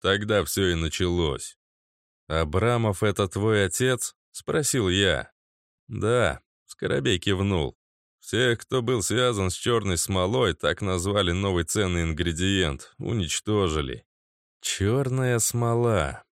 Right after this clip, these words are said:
Я прикинул, что за все двести лет после появления осколков тьмы это будет всего лишь седьмая вещь, которой нашли применение.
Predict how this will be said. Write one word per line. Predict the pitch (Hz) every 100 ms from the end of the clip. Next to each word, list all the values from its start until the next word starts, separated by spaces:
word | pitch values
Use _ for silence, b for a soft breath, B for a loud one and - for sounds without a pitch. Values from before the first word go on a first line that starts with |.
| _
Я | 78 78 123
прикинул, | - 143 131 160 156 139
что | - 127
за | 107 104
все | - 143
двести | 107 117 - 90
лет | 92 135 -
после | 107 - 85
появления | 87 82 98 131 110
осколков | 87 - 135 113 92 -
тьмы | - 113 131
это | 101 -
будет | 82 123 98
всего | - 87 85 123
лишь | 95 -
седьмая | - 78 82 95 120 101 92
вещь, | 110 117 -
которой | - 82 - 101 85
нашли | 85 - 95
применение. | 82 82 82 87 95 80 71 64